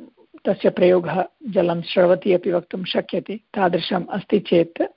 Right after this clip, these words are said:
अकर्मकत्वेन प्रसिद्धः अस्ति सृ इति धातुः। परन्तु कुत्र कुत्र तत्र तस्य प्रयोगः सकर्मकत्वेन प्रयोगः भवति, कुत्र कुत्र सकर्मकत्-,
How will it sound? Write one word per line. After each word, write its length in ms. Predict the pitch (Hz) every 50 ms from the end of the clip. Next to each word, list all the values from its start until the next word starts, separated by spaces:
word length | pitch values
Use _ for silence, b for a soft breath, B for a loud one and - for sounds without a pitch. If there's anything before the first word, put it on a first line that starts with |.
| _ _ - - _ _ _ _ _ _ _ -
अकर्मकत्वेन 840 | 202 - - 220 214 208 202 - 214 196 - - 240 190 190 233 302
प्रसिद्धः 800 | - - 226 - - - 311 233 180 180 185 220 208 208 233 233
अस्ति 440 | 202 165 - - - - - - _ _
सृ 380 | - - - - 214 196 190
इति 180 | 180 180 - 190
धातुः। 540 | 170 175 175 165 165 - 190 160 147 170 - _ _ _ _ _ _ _ _ _ _ _ _ b b b b b b b b b _ _ -
परन्तु 460 | 233 233 247 240 220 - - 254 302 359 _ _ _ _ _
कुत्र 300 | - 294 294 - - 269
कुत्र 380 | 262 262 233 180 - - 220 208
तत्र 380 | - 190 175 - - 196 202
तस्य 340 | 196 - 202 180 - - 202
प्रयोगः 540 | 165 - 185 175 175 175 175 - 165 160 269
सकर्मकत्वेन 1040 | 277 _ - 208 180 - 220 214 208 196 180 - 185 185 - - 190 175 170 208
प्रयोगः 440 | 247 - 196 175 165 165 160 165 208
भवति, 480 | 185 170 165 170 160 - _ _ _ _ _ _ _ _ _ _ _ _ -
कुत्र 220 | 196 156 - 175
कुत्र 360 | - - 170 165 - 226 285 - - _
सकर्मकत्-, 760 | - - 185 185 - 190 175 170 165 - 185 170 - - -